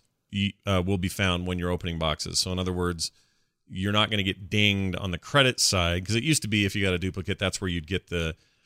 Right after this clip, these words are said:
the lion's share of your additional credits, even though I still say they don't give enough credits for that stuff, but whatever. Uh, he says you'll get more credits as just a, one of the drops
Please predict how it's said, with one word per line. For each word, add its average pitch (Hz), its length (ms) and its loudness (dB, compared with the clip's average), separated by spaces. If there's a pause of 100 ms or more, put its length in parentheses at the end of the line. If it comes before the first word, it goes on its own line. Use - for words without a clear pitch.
(180)
the 107 100 -4
lion's 101 380 4
share 90 260 2
of 82 100 -2
your 85 120 -2
additional 80 400 -6
credits, - 640 -4 (380)
even 107 200 -2
though 90 140 -2
I 98 120 -2
still 92 240 0
say 82 220 2
they 82 80 2
don't 80 120 -2
give 82 120 0
enough 73 180 -2
credits 73 300 -2
for - 80 -10
that 67 160 -6
stuff, 67 280 -8
but - 120 -18
whatever. 76 340 -10 (540)
Uh, 82 300 -4 (300)
he 104 220 -2
says 104 320 4
you'll 101 100 0
get 95 220 -2
more 117 280 4
credits - 640 2 (580)
as 92 240 0
just 104 300 2
a, 95 260 -4 (560)
one 110 340 0
of 104 180 4
the 104 80 2
drops 92 580 2